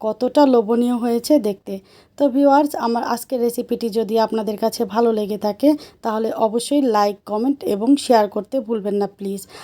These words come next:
আর যারা প্রথমবার আমার রেসিপিটি দেখছেন, চাইলে চ্যানেলটা সাবস্ক্রাইব করে পাশে থাকা বেল আইকনের all অপশনটি সেট করে নিতে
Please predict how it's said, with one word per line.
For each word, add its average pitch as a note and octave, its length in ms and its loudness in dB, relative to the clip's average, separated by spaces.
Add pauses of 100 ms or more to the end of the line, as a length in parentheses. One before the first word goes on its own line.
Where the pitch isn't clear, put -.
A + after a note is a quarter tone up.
(180)
আর C4+ 140 4
যারা D4 220 4
প্রথমবার D4 480 4
আমার C4 200 2
রেসিপিটি B3+ 400 -4 (120)
দেখছেন, B3 320 0 (100)
চাইলে A#3 220 2 (100)
চ্যানেলটা A3 340 -4 (120)
সাবস্ক্রাইব B3+ 380 0 (100)
করে B3 120 2 (100)
পাশে A3+ 280 -2
থাকা A3 260 -4
বেল G#3+ 200 -2
আইকনের B3+ 340 2 (360)
all A3+ 140 0
অপশনটি G#3+ 320 -6 (100)
সেট A#3+ 160 0 (100)
করে G#3 220 0
নিতে F#3+ 160 -4